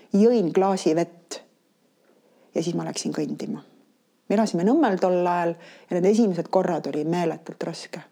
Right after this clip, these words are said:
mega raske. See oli see kõige aktiivsem, see haiguse periood ka, nii et, et, äh, mul ei ole mitte kunagi olnud mingisuguseid vererõhuteemasid. Praegu on ka kõik väga heas korras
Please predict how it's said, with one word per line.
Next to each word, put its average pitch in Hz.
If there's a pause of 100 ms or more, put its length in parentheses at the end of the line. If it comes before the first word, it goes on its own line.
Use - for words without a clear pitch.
(380)
mega 175
raske. - (920)
See 160
oli 196
see 180
kõige 214
aktiivsem, 170
see 160
haiguse 180
periood 175
ka, 190 (100)
nii 170
et, 156
et, -
äh, 165
mul 190
ei 185
ole 180
mitte 196
kunagi 196
olnud 170
mingisuguseid 165
vererõhuteemasid. 190 (380)
Praegu 175
on 151
ka 214 (100)
kõik 208
väga 196
heas 180
korras 175